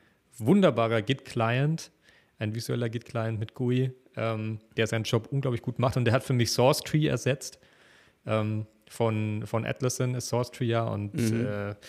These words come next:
Speaker 1: ja, das hat schon dann irgendwann für viel Schmerz gesorgt, vor allem, weil es auf Mac unglaublich viel Ressourcen frisst.
Speaker 2: Mhm, man braucht
Speaker 1: Und
Speaker 2: auch einen Account mittlerweile, finde ich auch mega nervig.
Speaker 1: Ja, das stimmt, das braucht
Speaker 2: Ja.
Speaker 1: man auch, einen Bitbucket-Account. Äh, und deshalb,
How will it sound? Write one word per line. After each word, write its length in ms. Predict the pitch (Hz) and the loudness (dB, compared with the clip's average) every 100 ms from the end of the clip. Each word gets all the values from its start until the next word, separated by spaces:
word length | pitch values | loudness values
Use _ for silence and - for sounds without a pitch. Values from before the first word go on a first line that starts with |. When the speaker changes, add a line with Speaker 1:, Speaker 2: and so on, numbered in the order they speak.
| - - _ | -20 -20 _
Speaker 1:
ja, 220 | 90 90 - | -6 -6 -6
das 180 | 107 120 | -6 -6
hat 140 | - | -4
schon 320 | 127 117 113 - - _ _ _ _ _ | -4 -2 -6 -12 -20 _ _ _ _ _
dann 280 | 117 117 117 - | 2 4 2 4
irgendwann 420 | 135 131 123 127 | 4 6 4 4
für 320 | - 123 117 | 0 4 4
viel 480 | - 135 135 156 113 | 2 2 4 4 -2
Schmerz 400 | - 117 123 - | 2 4 4 0
gesorgt, 360 | 110 117 117 | 2 2 2
vor 180 | - 113 | 0 2
allem, 320 | 104 107 104 | 2 2 0
weil 440 | 98 101 101 101 107 | 0 0 0 0 -2
es 200 | 107 - | -4 -4
auf 280 | - 104 - | -2 -2 0
Mac 480 | 104 107 - - - _ | 0 0 -4 -18 -20 _
unglaublich 560 | 170 156 139 123 113 - | 2 2 4 4 4 0
viel 180 | 123 117 | 2 2
Ressourcen 400 | 113 104 101 107 | 2 0 -2 -6
frisst. 400 | - 131 - - _ _ _ _ _ - | -2 -2 -4 -14 _ _ _ _ _ -4
Speaker 2:
Mhm, 180 | 110 107 | -2 0
man 60 | 117 | 0
braucht 240 | 113 104 | 2 2
Speaker 1:
Und 20 | |
Speaker 2:
auch 80 | 107 | 2
einen 100 | 107 | -2
Account 380 | 101 - 113 123 | -4 -2 0 0
mittlerweile, 460 | 123 113 110 113 110 | -2 -2 -2 -2 -4
finde 160 | 98 | -8
ich 80 | 98 | -8
auch 100 | 104 | -4
mega 320 | 104 104 101 | -2 -2 -2
nervig. 460 | 98 98 101 98 - 160 | -2 -4 -6 -8 -6 2
Speaker 1:
Ja, 260 | 110 107 - | 4 4 -2
das 100 | - | -4
stimmt, 220 | - 110 110 | 0 0 0
das 80 | |
braucht 140 | - 117 | 0 2
Speaker 2:
Ja. 100 | 110 | 2
Speaker 1:
man 20 | |
auch, 120 | 117 | 0
einen 80 | 110 | 0
Bitbucket-Account. 760 | 113 120 117 107 - 110 107 110 - - - - - - - - _ _ | -2 -4 -4 -6 -8 -6 -6 -8 -16 -20 -20 -20 -20 -20 -20 -20 _ _
Äh, 260 | 120 120 135 | 8 8 8
und 160 | 135 | 6
deshalb, 380 | 139 156 147 | 6 8 8